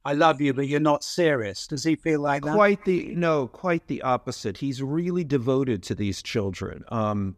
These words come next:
Speaker 2: and, and they tend to give him the back of their hands.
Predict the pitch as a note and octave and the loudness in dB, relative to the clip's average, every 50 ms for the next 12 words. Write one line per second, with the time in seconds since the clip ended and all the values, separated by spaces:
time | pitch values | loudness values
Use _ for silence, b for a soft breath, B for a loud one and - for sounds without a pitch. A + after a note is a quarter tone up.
0 | _ - A#2+ A#2 A2 A2 A2 G#2+ G2+ F#2+ - _ - - B2 A#2+ G#2+ G#2+ A2+ G#2+ | _ -4 -2 -2 0 0 0 -2 -4 -6 -8 _ -10 -4 -2 0 0 0 -2 -4
1 | - B2 A2 C3 C3+ C3 - - C#3+ C3+ B2+ - B2+ A2 G#2 B2 B2+ B2+ A2+ A2 | -6 -4 0 0 0 0 0 -2 -2 -2 -2 -2 -4 -4 0 0 0 0 0 -2
2 | C3 B2 A2+ A2 G#2+ A2 F#2+ A#2+ A#2 A#2+ A2 - A#2 F#2+ G2+ G#2 A2 G#2+ B2+ D#3 | -2 0 0 0 0 -2 -2 0 -2 -2 -2 -4 -6 -4 -2 -2 -2 -2 -2 -2
3 | D3 C3 G#2+ G2 G2+ F2+ F#2+ - - - | 0 0 -2 -4 -6 -10 -12 -12 -12 -14